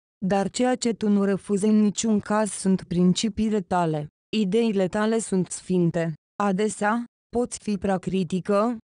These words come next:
întotdeauna ești cinstită și deschisă lumii. Pentru tine, detaliile minuscule înseamnă mult.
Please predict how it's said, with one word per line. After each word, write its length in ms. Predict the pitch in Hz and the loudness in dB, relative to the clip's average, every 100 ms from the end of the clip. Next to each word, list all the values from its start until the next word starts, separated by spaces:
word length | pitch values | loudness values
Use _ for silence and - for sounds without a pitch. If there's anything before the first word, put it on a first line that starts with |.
| _ - | _ -2
întotdeauna 920 | 220 214 - 269 226 190 185 214 233 | 2 2 0 -2 0 0 0 2 2
ești 300 | 240 233 - | 0 -2 -6
cinstită 600 | - 220 208 - 254 - | -8 0 0 0 -4 -2
și 180 | 226 - | -2 -2
deschisă 540 | 208 220 - 220 - 196 | -2 -2 -2 -6 -2 0
lumii. 440 | 180 170 151 165 - _ _ | 2 2 0 -4 -12 _ _
Pentru 400 | 208 202 196 185 | 0 2 0 -4
tine, 480 | 185 196 190 233 233 _ _ | 2 2 2 0 -6 _ _
detaliile 760 | 185 202 - 196 196 202 208 208 | 0 0 0 0 0 2 2 4
minuscule 580 | 202 208 214 - 214 233 | 4 4 2 -4 -4 0
înseamnă 500 | 208 - 226 233 220 | 0 0 0 2 2
mult. 380 | 196 165 160 | 2 0 -4